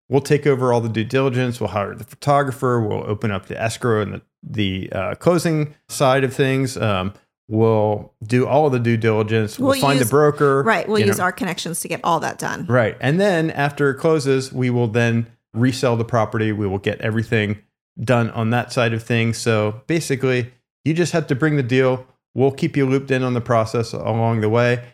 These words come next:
Speaker 1: And at the end of the day, we will be splitting the profits fifty fifty. So.
Speaker 2: Okay. I'm excited to see this get going.
Speaker 1: Yeah, me too.
Speaker 2: Okay, so let's start with, um, Lewis has a question. Um, course, hey, apologies if this has already been asked lately or
Speaker 1: Oh.
Speaker 2: answered.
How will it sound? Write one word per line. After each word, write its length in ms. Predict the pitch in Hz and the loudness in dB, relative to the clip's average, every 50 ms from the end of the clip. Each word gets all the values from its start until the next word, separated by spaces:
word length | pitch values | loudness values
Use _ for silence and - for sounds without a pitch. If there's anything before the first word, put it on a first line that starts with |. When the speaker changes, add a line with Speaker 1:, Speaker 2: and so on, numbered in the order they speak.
| _ _ - | _ _ -4
Speaker 1:
And 160 | - 117 113 | 0 0 0
at 120 | 113 117 | 0 0
the 140 | - 113 113 | 0 0 2
end 100 | 135 143 | 2 2
of 100 | 143 127 | 2 2
the 80 | 127 123 | 2 2
day, 440 | 117 127 127 127 127 127 127 123 - _ _ _ _ _ _ | 2 4 4 4 4 2 0 -4 -8 _ _ _ _ _ _
we 120 | - 123 120 | 2 2 4
will 160 | 113 113 110 | 4 2 2
be 120 | 104 120 | 2 0
splitting 380 | 110 - - - 131 123 123 120 | -2 -2 -2 -2 0 2 2 2
the 60 | 113 | 0
profits 420 | 110 - 117 110 104 - 117 - - | 0 0 0 0 0 -2 -4 -8 -6
fifty 280 | - 117 110 - 113 | -6 -6 -6 -4 -6
fifty. 380 | 110 - 104 - - - - - _ _ _ _ _ _ _ - - - | -8 -8 -10 -12 -12 -14 -18 -20 _ _ _ _ _ _ _ -12 -12 -12
So. 360 | - - 98 98 92 95 110 - _ _ _ - | -8 -6 -6 -4 -4 -6 -8 -10 _ _ _ -4
Speaker 2:
Okay. 320 | 214 220 214 415 440 359 - _ _ _ - | -2 -2 0 -2 -2 -4 -6 _ _ _ -8
I'm 80 | 226 | -6
excited 320 | 240 226 - 240 233 220 202 | -6 -6 -6 -8 -10 -8 -8
to 100 | 196 190 | -6 -6
see 200 | - - 214 196 | -6 -6 -8 -8
this 240 | 190 196 196 190 - | -6 -6 -6 -8 -8
get 180 | - - - | -10 -12 -12
going. 320 | - 180 - - - - - _ _ - | -10 -8 -6 -6 -6 -8 -10 _ _ -2
Speaker 1:
Yeah, 220 | 139 170 180 120 - - - - | -2 0 0 -2 -4 -8 -4 -2
me 100 | 113 117 | -2 -2
too. 240 | - 127 123 120 - - _ _ - 320 | -2 -2 -6 -6 -6 -10 _ _ -6 -4
Speaker 2:
Okay, 160 | 320 320 262 | -4 -2 -4
so 140 | 254 - 277 | -4 -4 -8
let's 200 | 277 311 320 - | -10 -8 -8 -8
start 180 | - 381 359 339 | -8 -8 -8 -10
with, 200 | 294 - - - | -10 -8 -6 -4
um, 300 | 240 226 214 202 196 196 | -2 -2 -2 -2 -2 -2
Lewis 320 | - 226 254 262 269 - | -2 -2 -2 -2 -2 -4
has 140 | - 240 220 | -6 -8 -10
a 60 | 220 | -8
question. 500 | 208 - 190 190 - - 214 208 220 240 - - | -6 -4 -4 -4 -4 -4 -4 -4 -4 -4 -4 -4
Um, 160 | 208 202 196 | -4 -4 -4
course, 340 | - - 262 - - - - | -4 -4 -4 -4 -4 -6 -8
hey, 340 | - 277 269 202 185 - _ - | -6 -6 -6 -6 -6 -8 _ -8
apologies 540 | 214 214 - 233 240 269 254 254 247 226 | -6 -2 0 0 0 0 -2 -4 -6 -8
if 80 | 220 202 | -6 -4
this 140 | 214 214 - | -4 -4 -4
has 120 | - 208 202 | -6 -8 -8
already 180 | 208 208 202 202 | -8 -6 -6 -6
been 160 | 202 196 196 | -4 -4 -4
asked 280 | 208 240 254 240 - | -4 -4 -4 -6 -8
lately 280 | 190 185 - - 190 214 | -10 -10 -10 -8 -8 -6
or 60 | - | -2
Speaker 1:
Oh. 40 | 214 | 0
Speaker 2:
answered. 340 | 117 113 98 - 180 185 | 0 0 -2 -4 -8 -10